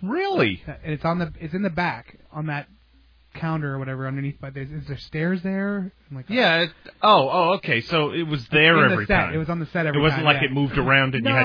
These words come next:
Speaker 1: to
Speaker 2: no,
Speaker 1: find
Speaker 2: no,
Speaker 1: it.
Speaker 2: no. It wasn't finding
Speaker 1: Oh,
Speaker 2: it.
Speaker 1: okay.
Speaker 2: But it was one of the original ones. Now they,
Speaker 1: Ah.
Speaker 2: they made one in the s-, from in the sixties, I wanna say. The thing gets, like, two and three hundred dollars on eBay.
Speaker 1: Wow.
Speaker 2: I'm like, "Why don't you just reissue this so I can have one?"
Speaker 1: <laughs>
Speaker 2: 'Cause
Speaker 1: Yeah.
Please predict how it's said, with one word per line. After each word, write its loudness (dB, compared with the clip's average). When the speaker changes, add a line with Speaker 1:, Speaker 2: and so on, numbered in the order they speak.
Speaker 1:
to 0
Speaker 2:
no, 2
Speaker 1:
find 6
Speaker 2:
no, 2
Speaker 1:
it. 0
Speaker 2:
no. 2
It 4
wasn't 2
finding 2
Speaker 1:
Oh, 4
Speaker 2:
it. 2
Speaker 1:
okay. -4
Speaker 2:
But 0
it -4
was 0
one -2
of -4
the -2
original -4
ones. -16
Now -2
they, 2
Speaker 1:
Ah. 0
Speaker 2:
they 2
made 0
one 0
in -2
the -4
s-, -14
from -8
in -6
the -6
sixties, -6
I -6
wanna -6
say. -8
The -10
thing -4
gets, -6
like, -14
two -8
and -10
three -8
hundred -8
dollars -10
on -14
eBay. -18
Speaker 1:
Wow. -8
Speaker 2:
I'm -12
like, -10
"Why -2
don't -4
you -10
just -4
reissue -4
this -12
so -2
I 2
can -4
have -8
one?" -20
Speaker 1:
<laughs> -6
Speaker 2:
'Cause 2
Speaker 1:
Yeah. 0